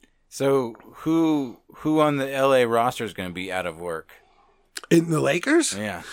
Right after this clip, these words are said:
Speaker 2: See, that's an interesting question because, like, you know,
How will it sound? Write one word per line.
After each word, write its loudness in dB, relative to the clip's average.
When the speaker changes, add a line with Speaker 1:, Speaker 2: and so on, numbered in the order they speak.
Speaker 2:
See, 2
that's 4
an 0
interesting 0
question 0
because, 2
like, 0
you 0
know, 2